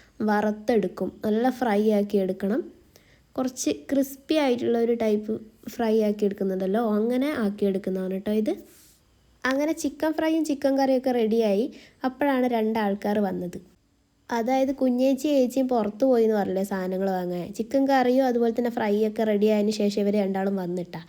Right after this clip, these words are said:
അങ്ങനെ ഇവരെന്തൊക്കെയോ സാധനങ്ങളൊക്കെ വാങ്ങിയിട്ട് വരുന്നതാണ്. വീഡിയോ എടുക്കല്ല, ടയേർഡ് ആണെന്നെല്ലാം പറയുന്നുണ്ട്. പക്ഷെ അതൊന്നും നമ്മൾ മൈൻഡ് ആക്കൂല. നമ്മൾ വീഡിയോ ഒക്കെ എടുത്ത് വന്ന ഉടനെ തന്നെ ഏച്ചി, ഏഹ്, ഉണങ്ങാനിട്ട തുണിയൊക്കെ എടുത്ത് ശരിയാക്കി വരുന്നുണ്ട്. പിന്നെ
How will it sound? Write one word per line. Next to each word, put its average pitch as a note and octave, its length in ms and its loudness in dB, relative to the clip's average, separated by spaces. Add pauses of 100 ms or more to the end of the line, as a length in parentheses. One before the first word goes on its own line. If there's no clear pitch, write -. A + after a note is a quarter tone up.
(360)
അങ്ങനെ C4+ 180 2
ഇവരെന്തൊക്കെയോ C#4+ 540 2
സാധനങ്ങളൊക്കെ C4+ 680 0
വാങ്ങിയിട്ട് A#3 480 2
വരുന്നതാണ്. G#3+ 520 2 (680)
വീഡിയോ B3+ 360 4
എടുക്കല്ല, A#3+ 480 0
ടയേർഡ് G#3+ 460 0
ആണെന്നെല്ലാം G3+ 500 0
പറയുന്നുണ്ട്. F3+ 360 -6
പക്ഷെ G3+ 220 -6
അതൊന്നും C4+ 600 0
നമ്മൾ A3+ 260 -2
മൈൻഡ് A3 260 2
ആക്കൂല. F#3+ 320 -4
നമ്മൾ G3 300 -6
വീഡിയോ G#3 300 2
ഒക്കെ G3+ 140 -2
എടുത്ത് F3+ 260 -4
വന്ന A3+ 340 6
ഉടനെ A#3+ 280 2
തന്നെ A#3+ 140 4
ഏച്ചി, A3 400 4 (480)
ഏഹ്, G#3 260 2
ഉണങ്ങാനിട്ട G#3+ 440 2
തുണിയൊക്കെ G#3+ 460 4
എടുത്ത് G3+ 300 2
ശരിയാക്കി G3+ 500 2
വരുന്നുണ്ട്. F#3 440 -2 (920)
പിന്നെ A#3 220 0